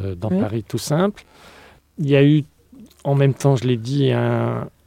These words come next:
Speaker 1: un attrait pour l'international et puis pour l'échelle de, de la ville,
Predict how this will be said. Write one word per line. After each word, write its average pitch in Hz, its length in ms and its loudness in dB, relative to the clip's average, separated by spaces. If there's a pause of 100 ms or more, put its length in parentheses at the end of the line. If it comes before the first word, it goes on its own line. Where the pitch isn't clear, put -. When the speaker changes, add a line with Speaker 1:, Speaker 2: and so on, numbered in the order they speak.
(280)
Speaker 1:
un 120 580 -10
attrait 131 380 -2
pour 131 200 -2
l'international 131 1000 0 (260)
et 170 100 4
puis 180 220 0
pour 147 220 4
l'échelle 131 560 0
de, 107 340 -8
de 110 120 -8
la 110 120 -4
ville, 123 320 0